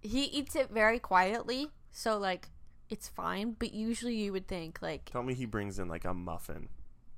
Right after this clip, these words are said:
Speaker 2: Like,
Speaker 1: No.
Speaker 2: a, a, a muffin wrapped up in a napkin.
Speaker 1: No,
Speaker 2: What is
Speaker 1: although
Speaker 2: it? Just
Speaker 1: that's,
Speaker 2: tell me.
Speaker 1: that's another, uh,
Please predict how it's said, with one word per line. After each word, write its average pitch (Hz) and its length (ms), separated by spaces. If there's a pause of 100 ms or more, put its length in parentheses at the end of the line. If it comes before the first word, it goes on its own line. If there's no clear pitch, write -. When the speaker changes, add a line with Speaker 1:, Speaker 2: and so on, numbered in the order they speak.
(140)
Speaker 2:
Like, 196 120
Speaker 1:
No. 170 260
Speaker 2:
a, 110 360
a, - 20
a - 80
muffin 98 460
wrapped 87 300
up - 200
in 95 80
a 90 100
napkin. 90 640 (840)
Speaker 1:
No, 185 360
Speaker 2:
What 175 100
is 180 60
Speaker 1:
although 180 320
Speaker 2:
it? - 20
Just 170 40 (100)
Speaker 1:
that's, 175 120
Speaker 2:
tell - 120
me. - 100
Speaker 1:
that's 190 200
another, 170 260 (240)
uh, 190 160